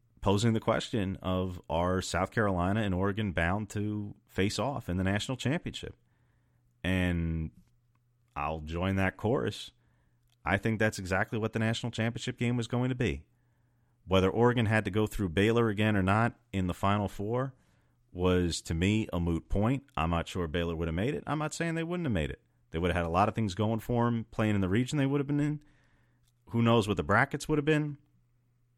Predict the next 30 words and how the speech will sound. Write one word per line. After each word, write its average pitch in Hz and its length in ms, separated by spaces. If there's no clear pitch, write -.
But 95 140
ultimately, 104 600
I 110 120
don't 113 180
think 104 240
Baylor 107 320
was 95 200
the 90 60
team, 98 380
certainly 135 320
wasn't 98 300
the 87 60
team 98 320
that 90 100
won 92 120
the 90 60
national 90 320
championship 82 640
a 73 80
year 104 220
ago. 80 320
Kalani 85 340
Brown 82 380
was 76 160
not 78 160
on 69 60
the 65 80
team 131 200
anymore, 73 440
and 67 260